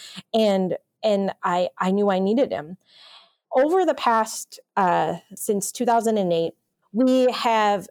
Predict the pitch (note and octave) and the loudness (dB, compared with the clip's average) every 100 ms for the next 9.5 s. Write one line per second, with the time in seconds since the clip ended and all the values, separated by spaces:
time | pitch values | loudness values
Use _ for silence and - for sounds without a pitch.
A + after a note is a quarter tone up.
0 | - G#3 - A#3+ B3 C4+ A#3+ G3+ F#3+ F#3+ | -12 -8 -2 0 2 2 2 4 2 0
1 | G3 - F#3+ F#3+ G3 F#3 F#3+ - - E3+ | -4 -2 0 2 0 -4 -6 -8 -6 -2
2 | E3+ E3 - G3+ G#3+ - G#3+ A3 A3+ G#3+ | -2 -4 -6 -4 -2 0 0 2 0 0
3 | G#3 F#3 G3 G3+ G#3 G#3 G3 G3+ G#3 - | -2 0 2 2 0 -2 -4 0 0 0
4 | F#3+ F#3 G#3+ G3+ - F3 - G3+ F#3 F#3+ | -2 -2 -2 -4 -4 -6 -4 -4 -2 -4
5 | - F#3+ G3 F#3 E3+ F3 F#3+ F#3 F#3 - | -6 -8 -6 -4 -4 -4 -4 -4 -6 -6
6 | F3 E3 E3 E3+ - E3+ E3 F3 F3 F3 | -4 -4 -4 -6 -6 -6 -2 -4 -2 0
7 | F3 F#3 F#3 F3+ - F3 - G3 F3 F3+ | 0 0 -4 -6 -4 -4 -4 -6 -6 -4
8 | F3 E3+ - - F#3+ F3 - - - - | -4 -6 -8 -6 -4 -2 -6 -16 -20 -8
9 | F#3+ A3 G#3+ G3+ - | -2 0 0 -2 -6